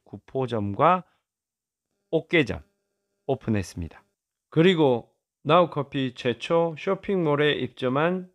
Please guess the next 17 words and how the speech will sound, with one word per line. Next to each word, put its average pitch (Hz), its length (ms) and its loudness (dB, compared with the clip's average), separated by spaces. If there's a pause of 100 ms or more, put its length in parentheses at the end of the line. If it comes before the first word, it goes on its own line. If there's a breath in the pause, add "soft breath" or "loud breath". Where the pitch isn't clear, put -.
(220)
지점이 123 440 0
있죠. 127 360 -6 (280)
김해 165 380 6 (380)
부원점, 131 600 2 (1040)
김해 147 360 4 (260)
아이스케어 110 760 0 (480)
안에 165 480 2 (340)
일 196 220 -2
층에 160 460 -2
위치하고 101 440 -2
있습니다. 92 400 -8 (480)
다음 135 240 4
시간에는 113 640 -4
또 104 240 -4 (380)
아이스케어 117 800 0 (180)
안에 127 320 0
있는 131 500 0